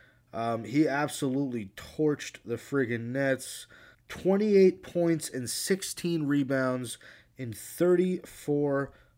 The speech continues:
minutes. Those numbers are absolutely insane. Um, Malachi Flynn, eighteen points.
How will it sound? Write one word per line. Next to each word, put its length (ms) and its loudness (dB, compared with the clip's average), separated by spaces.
minutes. 760 -2
Those 200 0
numbers 400 0
are 200 0
absolutely 760 -2
insane. 840 -4
Um, 600 -4
Malachi 600 0
Flynn, 460 0
eighteen 520 -2
points. 640 -6